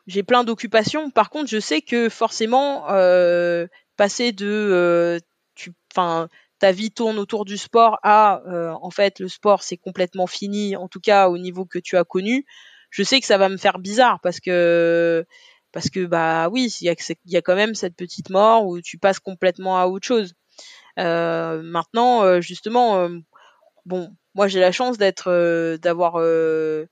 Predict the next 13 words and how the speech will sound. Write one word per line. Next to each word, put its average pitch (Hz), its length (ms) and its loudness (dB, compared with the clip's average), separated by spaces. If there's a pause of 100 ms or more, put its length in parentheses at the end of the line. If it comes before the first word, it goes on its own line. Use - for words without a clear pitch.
(520)
plein 226 180 2
de 220 60 -4
trucs, 240 480 -2
euh, 180 300 2
que 196 140 -10
je - 100 -10
fais 208 120 -6
en 196 120 0
parallèle 220 500 4
qui 196 300 -8
vont 185 180 -8
m'aider 190 380 0
à, 175 680 4